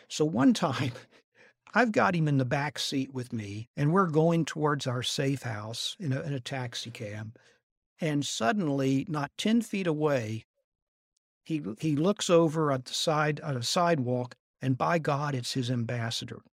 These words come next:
And he said, "Oh my God, my ambassador." And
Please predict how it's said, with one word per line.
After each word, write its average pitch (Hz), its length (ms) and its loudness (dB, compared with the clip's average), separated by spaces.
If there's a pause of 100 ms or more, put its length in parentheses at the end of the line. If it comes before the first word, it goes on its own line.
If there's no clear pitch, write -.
(640)
And 160 60 -4
he 156 60 -2
said, - 160 -6
"Oh 269 120 2
my 196 160 4
God, - 400 -2
my 156 180 -6
ambassador." 135 840 -6 (640)
And 151 340 0